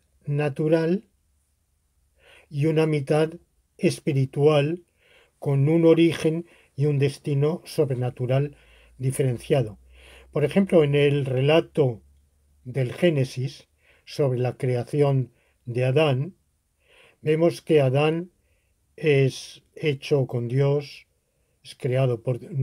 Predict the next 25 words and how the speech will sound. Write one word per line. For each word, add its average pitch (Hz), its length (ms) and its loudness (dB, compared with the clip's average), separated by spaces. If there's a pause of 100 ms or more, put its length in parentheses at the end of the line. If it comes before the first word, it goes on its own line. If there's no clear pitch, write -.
(540)
eh, 123 480 -4
por 135 160 -2
Dios, 190 480 0 (480)
por 117 140 -14
Jehová, 151 560 0 (1200)
a 180 220 4
partir 147 600 -2 (180)
del 127 260 -2
barro, 156 520 2 (1700)
es 139 100 -4
decir, 151 260 2
en 131 120 0
cierto 151 300 0
modo 147 300 2
no 135 140 4
es 147 160 -2
una 139 180 0
creación 127 720 -2 (440)
ex 120 340 -10
nihilo, 151 600 0 (1200)
como 120 460 -4
la 117 220 -2
creación 131 440 -2
del 139 160 0
mundo, 151 460 -2